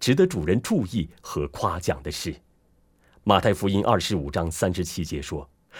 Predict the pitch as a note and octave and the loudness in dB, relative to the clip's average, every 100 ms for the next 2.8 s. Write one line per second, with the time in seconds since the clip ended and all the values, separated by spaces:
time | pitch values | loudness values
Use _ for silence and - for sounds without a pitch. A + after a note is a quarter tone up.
0 | - C#3 C#3 - A2 G#3+ - D#3 C3 F3+ | 4 4 6 4 4 4 2 2 4 2
1 | E2+ D#2 G3 F2 - G2+ F#2+ D#2 - C#3 | 2 2 2 2 -2 -2 0 -2 0 2
2 | D#3 - - - G#2+ C#2+ G#2+ E3+ | 0 -4 -4 0 2 2 0 -2